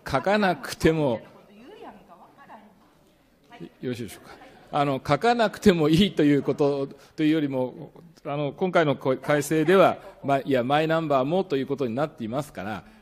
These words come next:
書かなくても良いというところまでは、なかなか踏み込みにくいと思いますが、ただ、か-、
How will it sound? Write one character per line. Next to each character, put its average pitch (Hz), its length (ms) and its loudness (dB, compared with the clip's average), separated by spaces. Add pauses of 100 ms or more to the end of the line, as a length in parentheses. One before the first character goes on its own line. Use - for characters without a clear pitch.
(120)
書 117 100 -4
か 190 140 -2
な 202 120 -4
く - 100 -18
て 170 100 -4
も 147 140 -4
良 165 160 2
い 151 80 -4
と 147 80 -2
い 135 100 -2
う 127 60 -6
と 139 100 -6
こ 139 80 -2
ろ 131 80 0
ま 123 140 -2
で 131 100 0
は、 175 280 0 (240)
な 117 100 -8
か 131 100 0
な 117 80 -4
か 117 120 -4
踏 135 120 -8
み 127 140 -8
込 127 100 -8
み 127 80 -4
に 127 100 -6
く 139 120 -2
い - 40 -4
と 117 80 -4
思 127 140 -4
い 139 60 -2
ま 143 100 0
す 117 140 -10
が、 123 240 2 (240)
た 170 100 0
だ、 139 160 2 (220)
か-、 - 180 -2